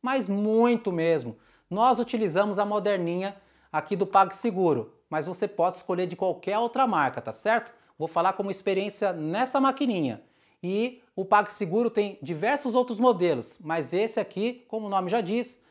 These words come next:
Moderninha Pro. Se você quer adquirir, vai nessa aqui, tá certo? Ó,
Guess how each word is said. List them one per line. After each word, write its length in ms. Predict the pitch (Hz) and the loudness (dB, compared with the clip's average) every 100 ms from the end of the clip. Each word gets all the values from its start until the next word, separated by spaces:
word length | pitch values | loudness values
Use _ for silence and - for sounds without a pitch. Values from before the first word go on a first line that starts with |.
| _ - | _ -10
Moderninha 960 | 175 214 247 202 226 170 208 240 254 | -2 0 2 4 2 2 -2 -2 -2
Pro. 600 | 254 - 190 170 - - _ _ _ | -6 -2 4 4 4 -6 _ _ _
Se 80 | 202 | -6
você 240 | 190 254 | -2 0
quer 120 | 269 | 2
adquirir, 680 | 247 226 226 202 233 285 - _ _ | 2 0 0 0 0 -2 -12 _ _
vai 380 | 131 117 160 220 | -6 6 8 8
nessa 280 | 240 247 294 | 6 4 4
aqui, 280 | 294 220 170 | 2 2 0
tá 120 | - | 0
certo? 360 | - 240 269 - | 4 2 2 4
Ó, 300 | 165 123 | 6 6